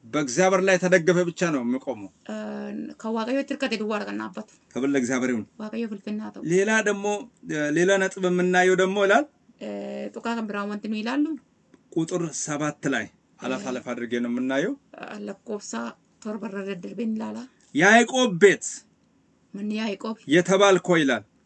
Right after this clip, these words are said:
Speaker 2: kan jedhamteeti jedha.
Speaker 1: በውኑ
Speaker 2: Amma,
Speaker 1: የእግዚአብሔር መንፈስ የማይታገዝ ነው እኔ?
Speaker 2: eh, hafuurri Waaqayyo waan hin obsineedha.
Speaker 1: እግዚአብሔር ደግሞ ለሕዝቡ ይታገሳል።
Speaker 2: Waaqayyo immoo saba isaatiif ni obsa.
Speaker 1: እግዚአብሔር በሚፈሩ ሰዎች ላይ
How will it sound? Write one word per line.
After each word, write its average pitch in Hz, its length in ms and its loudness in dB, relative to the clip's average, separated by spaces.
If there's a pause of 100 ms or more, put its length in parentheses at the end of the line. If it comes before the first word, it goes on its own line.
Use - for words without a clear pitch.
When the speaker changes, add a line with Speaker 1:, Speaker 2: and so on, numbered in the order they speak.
(120)
Speaker 2:
kan 214 140 -6
jedhamteeti 208 640 -8
jedha. - 220 -20 (300)
Speaker 1:
በውኑ 208 420 10 (680)
Speaker 2:
Amma, 220 340 -6 (240)
Speaker 1:
የእግዚአብሔር 147 460 -8
መንፈስ 156 300 -4
የማይታገዝ 156 640 -6
ነው 170 120 -2
እኔ? 180 100 -2 (420)
Speaker 2:
eh, 196 120 -12
hafuurri 190 320 -8
Waaqayyo 214 340 -6
waan 214 140 -4
hin 226 80 -2
obsineedha. 247 420 -4 (220)
Speaker 1:
እግዚአብሔር 196 420 0
ደግሞ 190 260 2
ለሕዝቡ 170 400 2
ይታገሳል። 151 680 4 (140)
Speaker 2:
Waaqayyo 220 380 -8
immoo 220 220 -6
saba 214 180 -10
isaatiif 208 320 -12
ni 202 100 -8
obsa. - 300 -12 (1500)
Speaker 1:
እግዚአብሔር 202 460 2
በሚፈሩ 202 480 2 (100)
ሰዎች 220 280 -2
ላይ 277 180 2